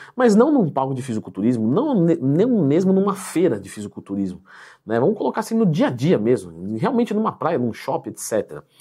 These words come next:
Só pra gente conseguir, né, i-, imaginar. E a resposta é sim. Eu vejo às vezes muitas pessoas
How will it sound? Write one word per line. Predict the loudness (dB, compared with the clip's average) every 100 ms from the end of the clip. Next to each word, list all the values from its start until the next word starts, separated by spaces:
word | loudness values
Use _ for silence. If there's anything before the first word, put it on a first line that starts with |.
| -20 -12
Só | -4
pra | 0
gente | 0 0
conseguir, | -2 -2 0 0 2
né, | 0 -2 -4
i-, | -6 -6
imaginar. | -2 0 0 0 -2 -2 _ -20 -20 -20 -20 _
E | -2
a | 0
resposta | 0 0 -2 0 2
é | 2 0
sim. | -6 -6 0 2 2 -2 -16 -20 -4
Eu | 4 6
vejo | 8
às | 8
vezes | 6 6
muitas | 4 0 -2
pessoas | -4 -6 -4 0 2 2 -2